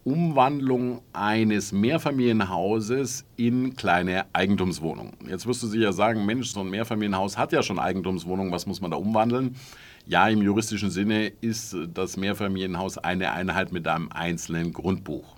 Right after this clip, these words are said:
Und durch die Aufteilung werden jetzt für die einzelnen Wohnungen getrennte Grundbücher angelegt, sodass diese einzelnen Wohnungen überhaupt erstmal juristisch existieren und getrennt verkaufbar und getrennt beleihbar sind, also dass man dort zum Beispiel eine Grundschuld eintragen kann.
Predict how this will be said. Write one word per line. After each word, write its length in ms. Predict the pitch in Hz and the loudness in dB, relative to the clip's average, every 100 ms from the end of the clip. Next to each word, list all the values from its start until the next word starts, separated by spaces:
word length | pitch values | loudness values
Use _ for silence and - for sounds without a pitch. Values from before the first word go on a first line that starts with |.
| _ - | _ -6
Und 160 | 87 | 2
durch 160 | 120 127 | 2 4
die 140 | 117 | 0
Aufteilung 840 | - 131 143 117 120 131 135 82 82 | 2 0 0 -2 0 0 -2 -4 -2
werden 360 | 101 110 107 | 0 2 0
jetzt 560 | 85 92 131 - - - - - | 0 0 -2 -4 -14 -18 -20 -20
für 460 | - 131 147 143 143 | -8 0 4 4 2
die 240 | 107 98 101 | -4 -2 0
einzelnen 520 | 101 113 113 110 92 | 0 0 0 -2 0
Wohnungen 480 | 95 107 107 104 95 | 0 2 2 0 -2
getrennte 920 | 101 - - 101 123 117 110 120 143 - - | -6 -6 -2 0 0 0 0 0 -2 -8 -12
Grundbücher 680 | - 110 110 110 101 104 82 | 0 0 2 -2 -2 -2 -2
angelegt, 540 | 95 90 92 120 - - - - - | -2 -2 0 -2 -6 -20 -20 -20 -18
sodass 340 | - 95 101 | -8 -2 -2
diese 340 | 110 101 104 - | 0 -2 -2 0
einzelnen 720 | 87 107 123 - 117 104 85 | 0 2 0 0 2 2 2
Wohnungen 460 | 101 123 117 113 107 | 0 2 4 2 2
überhaupt 480 | 113 104 95 - | 0 0 0 -2
erstmal 300 | 92 95 95 | -4 -2 -2
juristisch 520 | 92 90 104 104 104 - | -2 0 -2 -4 -6 -6
existieren 760 | - - 95 - 107 131 127 | -8 -8 -10 -4 0 2 0
und 220 | 120 98 - | -2 -4 -6
getrennt 440 | 85 - 104 120 | -10 -2 0 0
verkaufbar 760 | - 110 - 90 101 - 92 76 | -2 -4 0 -2 -2 2 2 2
und 180 | 87 | -4
getrennt 560 | 87 82 - 92 92 - | -8 -10 -4 -4 -4 -4
beleihbar 640 | 87 80 87 101 87 85 | -2 4 4 6 4 4
sind, 240 | 78 85 73 | 2 -4 -4
also 160 | 76 | -6
dass 160 | 78 85 | -8 -6
man 100 | 82 | -4
dort 220 | 80 - | -4 -4
zum 100 | 85 | -4
Beispiel 260 | 78 - 87 | -4 -2 -4
eine 80 | |
Grundschuld 380 | 85 131 131 95 | 0 -2 0 0
eintragen 460 | 73 76 69 62 65 | 0 0 -4 -4 -6
kann. 220 | - | -10